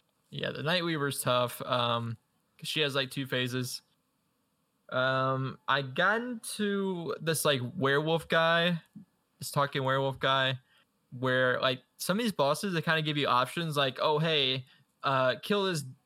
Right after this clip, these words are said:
deer or heal it." And I healed the deer. The deer got up and stabbed the wolf in the heart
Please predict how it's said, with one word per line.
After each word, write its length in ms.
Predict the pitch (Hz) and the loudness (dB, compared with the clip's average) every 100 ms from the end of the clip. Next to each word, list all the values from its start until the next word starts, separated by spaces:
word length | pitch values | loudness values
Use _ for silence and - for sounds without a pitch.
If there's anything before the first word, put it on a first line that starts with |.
| 147 | -8
deer 520 | 165 180 135 123 113 _ _ _ _ _ _ - | -4 0 0 0 -4 _ _ _ _ _ _ -2
or 280 | 147 143 139 | 2 2 2
heal 280 | - 180 131 | 0 0 0
it." 200 | - - _ - | -2 -8 _ -10
And 160 | 135 127 | -2 0
I 100 | 135 | 0
healed 340 | 127 202 190 | -2 -2 -2
the 60 | 143 | 0
deer. 440 | 131 135 131 127 - - - | 0 2 0 -2 -8 -20 -8
The 80 | 131 | -4
deer 180 | 135 170 | -2 2
got 220 | 165 156 | 2 4
up 580 | 151 135 131 127 - - _ _ _ | 6 6 4 0 -4 -16 _ _ _
and 640 | 147 139 135 127 127 123 - _ _ - - | -2 0 2 2 0 -2 -8 _ _ -20 -8
stabbed 540 | - - 160 156 160 | -6 0 2 2 0
the 80 | 151 | 0
wolf 380 | 139 156 156 147 | 0 2 0 -2
in 60 | 139 | -4
the 100 | 127 | 0
heart 480 | 151 143 131 117 | 4 4 2 0